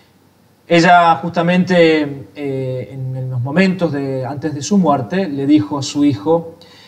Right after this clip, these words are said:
"Hijo, por lo que a mí toca, nada me deleita ya en esta vida. Yo no sé qué hago en ella ni por qué estoy aquí, muerta a toda esperanza del siglo.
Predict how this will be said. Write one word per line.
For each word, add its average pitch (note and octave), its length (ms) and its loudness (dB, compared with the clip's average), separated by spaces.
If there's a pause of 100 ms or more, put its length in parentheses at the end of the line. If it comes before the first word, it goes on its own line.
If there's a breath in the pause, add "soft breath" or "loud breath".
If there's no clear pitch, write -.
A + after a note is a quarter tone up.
(160 loud breath)
"Hijo, G#3+ 420 2
por F3 140 -4
lo E3 120 2
que F3 100 -2
a E3+ 40 2
mí F#3 140 2
toca, A3 600 0
nada G#3 400 2
me G3 140 0
deleita F#3+ 480 0
ya F#3 180 -2
en F#3+ 80 -2
esta G3 240 0
vida. F#3+ 380 0 (720 soft breath)
Yo D#3+ 140 0
no G3 120 4
sé G#3 340 0
qué G3 160 0
hago F#3+ 340 2
en F3 100 -4
ella G3 340 0
ni E3+ 160 0
por E3 240 -2
qué G#3 100 -2
estoy G3 360 0
aquí, F#3 440 -4 (380)
muerta E3 580 2
a C#3+ 160 -4
toda G#3 240 2
esperanza E3+ 560 0
del D3+ 160 0
siglo. A#2 460 -2